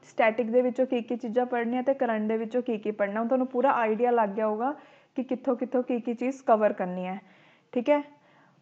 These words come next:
ਕੋਈ ਵੀ ਦਿੱਕਤ ਆਉਂਦੀ ਹੈ, ਮੈਂ ਆਪਣੀ ਪਹਿਲੀ ਵੀਡੀਓ ਜਿਹੜੀ ਸਭ ਤੋਂ ਪਹਿਲਾਂ ਬਣਾਈ ਸੀ, ਉਹਦੇ ਵਿੱਚ ਵੀ ਤੁਹਾਨੂੰ ਕਾਫੀ ਚੀਜ਼ਾਂ ਐਕਸਪਲੇਨ ਕੀਤੀਆਂ ਸੀ, ਇਹਦੇ ਵਿੱਚ ਥੋੜ੍ਹਾ ਡਿਟੇਲ ਦੇ ਵਿੱਚ ਦੱਸਿਆ।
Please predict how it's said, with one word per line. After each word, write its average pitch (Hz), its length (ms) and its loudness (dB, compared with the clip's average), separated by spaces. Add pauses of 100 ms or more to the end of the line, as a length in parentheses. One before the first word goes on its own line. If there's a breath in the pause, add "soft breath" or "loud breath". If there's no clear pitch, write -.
(180)
ਕੋਈ 262 240 8
ਵੀ 302 120 2
ਦਿੱਕਤ 254 400 2
ਆਉਂਦੀ 233 340 2
ਹੈ, 262 160 2
ਮੈਂ 269 140 0
ਆਪਣੀ 247 200 0
ਪਹਿਲੀ 240 320 4
ਵੀਡੀਓ 247 280 4
ਜਿਹੜੀ 247 200 2
ਸਭ 254 120 -2
ਤੋਂ 269 140 0
ਪਹਿਲਾਂ 247 300 4
ਬਣਾਈ 262 260 2
ਸੀ, 247 100 0
ਉਹਦੇ 226 160 6
ਵਿੱਚ 262 200 0
ਵੀ 254 80 2
ਤੁਹਾਨੂੰ 269 240 0
ਕਾਫੀ 226 260 2
ਚੀਜ਼ਾਂ 247 260 2
ਐਕਸਪਲੇਨ 240 440 2
ਕੀਤੀਆਂ 233 320 -2
ਸੀ, 262 120 0
ਇਹਦੇ 233 160 4
ਵਿੱਚ 247 180 0
ਥੋੜ੍ਹਾ 247 220 2
ਡਿਟੇਲ 220 420 2
ਦੇ 226 120 4
ਵਿੱਚ 226 160 2
ਦੱਸਿਆ। 226 420 -2